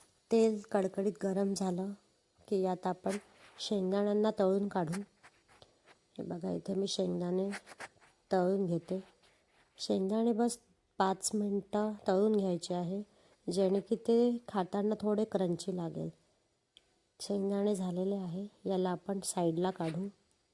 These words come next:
शेंगदाण्यांशिवाय तो पोह्याला मजाच नाही.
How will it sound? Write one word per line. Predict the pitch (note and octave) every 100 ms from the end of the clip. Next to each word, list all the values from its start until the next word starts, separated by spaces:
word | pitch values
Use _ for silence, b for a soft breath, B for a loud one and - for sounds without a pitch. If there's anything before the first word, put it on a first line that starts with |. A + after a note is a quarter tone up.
| _ _ _ _ _
शेंगदाण्यांशिवाय | - - G3 G3+ A3+ A#3 A#3 - A3 G3+ G#3
तो | A3
पोह्याला | - G3+ G3 G3 G#3
मजाच | G3 F3+ F#3 F#3+ -
नाही. | F3+ D#3+ D#3